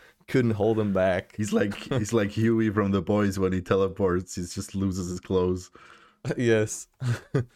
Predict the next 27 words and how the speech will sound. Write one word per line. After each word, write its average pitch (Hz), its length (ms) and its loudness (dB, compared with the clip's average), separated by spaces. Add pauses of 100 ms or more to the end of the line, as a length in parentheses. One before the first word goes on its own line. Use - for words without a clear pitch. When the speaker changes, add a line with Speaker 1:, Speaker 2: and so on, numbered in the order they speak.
(400)
Speaker 1:
And 135 120 0
the 131 140 6
other 143 240 6
one 131 200 4
that 117 140 2
was 113 220 0
real, 104 220 0
man 107 260 -2
breaks 113 240 -2
into 107 320 -8
the 98 260 -2
house, 110 500 0
doesn't 110 260 -6
steal 107 340 -2
anything, 98 300 -4
instead 98 340 -6
cleans 110 380 -8
ho-, 107 180 -6 (220)
cleans 113 340 -4
home 107 440 -6 (220)
and 98 140 -4
leaves 104 240 -4
behind 98 320 -4
origami 98 640 0
<laughs> - 80 -10
flower. 101 460 0 (560)
Um, 98 500 2